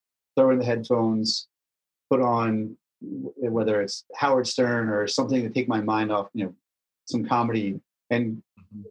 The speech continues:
it sounds simplistic, but it, for me, it works. I do an hour-long walk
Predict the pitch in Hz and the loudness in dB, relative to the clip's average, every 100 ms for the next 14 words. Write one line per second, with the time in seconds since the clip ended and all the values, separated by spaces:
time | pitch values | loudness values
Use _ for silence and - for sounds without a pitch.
0 | - - - 147 147 - 151 131 131 127 | -20 -4 2 4 4 4 2 4 2 2
1 | 110 101 117 110 107 - 123 120 127 120 | 0 0 0 2 0 0 0 2 2 2
2 | - 165 139 - - - _ - 131 143 | 4 4 4 0 -8 -20 _ 0 2 4
3 | 123 127 127 123 120 113 113 110 | 4 6 6 6 2 2 0 -2